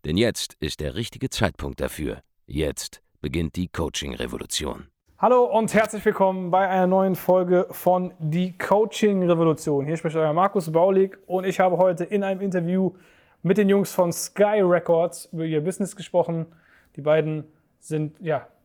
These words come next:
Speaker 2: helfen Handwerksunternehmen dabei, Videoproduktionen zu meistern, um dann selbst mehr Mitarbeiter zu gewinnen, mehr Kunden zu gewinnen. War eine sehr, sehr spannende Geschichte, wie die beiden es geschafft haben, ja, selbst vom, äh,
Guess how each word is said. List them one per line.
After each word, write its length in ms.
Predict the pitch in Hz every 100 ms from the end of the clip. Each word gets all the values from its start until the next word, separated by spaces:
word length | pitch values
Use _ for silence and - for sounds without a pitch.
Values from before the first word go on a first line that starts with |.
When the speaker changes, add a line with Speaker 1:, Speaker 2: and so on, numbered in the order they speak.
| _ _ _ -
Speaker 2:
helfen 420 | - 196 196 151
Handwerksunternehmen 880 | 190 220 196 - 175 165 170 165 160
dabei, 600 | 139 147 151 147 143 127 _ _
Videoproduktionen 1300 | 127 139 185 196 165 175 170 160 156 160 160 160 151
zu 120 | 135
meistern, 560 | 139 147 147 156 143
um 160 | 147 156
dann 160 | 139 131
selbst 320 | 139 139 -
mehr 120 | 135
Mitarbeiter 400 | 156 151 147 143
zu 120 | -
gewinnen, 260 | 135 139 135
mehr 100 | 123
Kunden 220 | 147 135
zu 120 | 143
gewinnen. 320 | 135 131 120 _ _ _ _ -
War 80 | 147
eine 160 | 151
sehr, 160 | 147 170
sehr 120 | 170
spannende 360 | - 170 165 160
Geschichte, 360 | - 190 190
wie 60 | 170
die 80 | 156
beiden 220 | 151 147
es 80 | 135
geschafft 320 | - 196 196
haben, 240 | 185 165 139
ja, 240 | 156 160 _ _ _
selbst 380 | - 160 160 -
vom, 400 | - 151 151 147 _ _ _ _ _ -
äh, 280 | 139 139